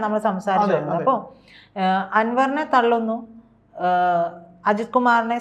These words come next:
Speaker 1: സംരക്ഷിക്കുന്നു എന്ന് പറയുന്നത് വരെ നമുക്ക് മനസ്സിലാകും. പക്ഷേ
Speaker 2: ഉം.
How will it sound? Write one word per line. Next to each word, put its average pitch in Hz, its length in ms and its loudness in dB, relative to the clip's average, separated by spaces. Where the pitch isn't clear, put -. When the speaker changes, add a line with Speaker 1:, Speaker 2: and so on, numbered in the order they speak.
Speaker 1:
സംരക്ഷിക്കുന്നു 208 600 -4
എന്ന് 240 200 -4
പറയുന്നത് 220 440 2
വരെ 240 140 0
നമുക്ക് 240 280 -8
മനസ്സിലാകും. 196 360 -4
പക്ഷേ 262 220 0
Speaker 2:
ഉം. - 480 -14